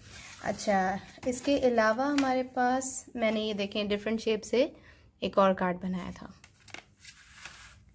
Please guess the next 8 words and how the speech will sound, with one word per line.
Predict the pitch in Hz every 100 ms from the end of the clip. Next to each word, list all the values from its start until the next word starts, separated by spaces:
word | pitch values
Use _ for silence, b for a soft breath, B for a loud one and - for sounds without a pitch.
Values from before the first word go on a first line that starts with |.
| - _ - -
एक | - 247
और | 262 277 285 - 254
बहुत | 240 262 269
ही | 294 294
मज़ेदार | 269 254 240 220 220
सी | 254 294
मैं | 277 262
आपको | 240 - 226 226 220